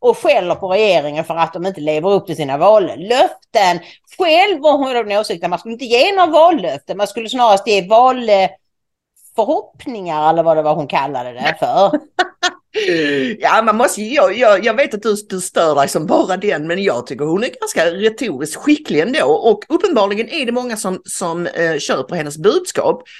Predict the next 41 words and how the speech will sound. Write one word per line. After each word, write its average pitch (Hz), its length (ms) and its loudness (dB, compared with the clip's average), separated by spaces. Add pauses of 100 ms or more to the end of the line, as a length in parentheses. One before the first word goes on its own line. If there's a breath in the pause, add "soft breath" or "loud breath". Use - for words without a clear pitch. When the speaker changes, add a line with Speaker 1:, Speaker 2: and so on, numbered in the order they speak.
(200 loud breath)
Speaker 2:
För 185 60 -4
nu 214 40 2
har 269 80 4
det 302 60 -2
Speaker 1:
Mm. - 100 -2
Speaker 2:
kommit 359 180 0
flera 247 500 0
opinionsmätningar 185 1000 -2
här. 151 320 0
Det 151 80 -2
har 160 80 -2
kommit 160 300 -4
en 143 140 -4
S 240 300 -4
E 240 40 2
B, 247 300 2
det 294 80 -2
har 220 60 -4
kommit 180 260 -4
en 165 180 -6
Is-, 202 280 -6
Ipsos - 600 -6
här 165 220 -2
i 131 80 -8
veckan, 160 520 -6 (360 loud breath)
Speaker 1:
Mm. 196 120 -6
Speaker 2:
som 180 160 0
visar 180 320 -2
en 151 80 -6
kraftig 214 460 -4
tillbakagång 196 1120 0
för 196 200 -2
alla 190 300 0
Tidö-, 185 360 -2 (200)
Tidöpartier. 156 1300 -2
Och 175 240 -4
värst 175 300 -6
är 202 120 0
det 185 100 0
för 170 280 -2
Sverigedemokraterna 143 800 -4